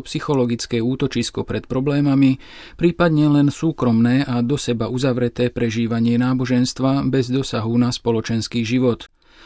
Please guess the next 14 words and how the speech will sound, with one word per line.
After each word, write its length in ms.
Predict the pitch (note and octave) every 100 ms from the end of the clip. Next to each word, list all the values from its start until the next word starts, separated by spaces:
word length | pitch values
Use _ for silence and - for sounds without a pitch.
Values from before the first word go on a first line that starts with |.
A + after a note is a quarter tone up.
| -
Podobným 560 | - B2 A#2 A#2 A#2+ A#2
nebezpečenstvom 960 | A#2+ B2 - B2 C3 B2+ C#3+ D3+ E3
je 80 | D3+ C3+
zužovanie 580 | D#3+ E3 C#3 A#2+ A2+ A2
viery 320 | B2 B2+ A2+
na 160 | G#2+
etiku 640 | B2+ B2 C3+ - D#3 E3+ - -
či 160 | C#3
manipulatívne 960 | C3 D#3+ E3+ - C3+ C3 C3 B2 A#2 A#2
vytváranie 720 | B2 B2+ B2 A#2+ A#2 A#2+ A#2+
idolu 560 | D3 D3 B2+ A#2+ C3+ C#3
na 240 | C3 A#2+
ospravedlnenie 960 | C#3 - C#3 A#2 A2+ A#2 A#2 A2+ A#2+ -
presadzovania 880 | C3+ - C#3 B2 A#2 A2+ A#2 A#2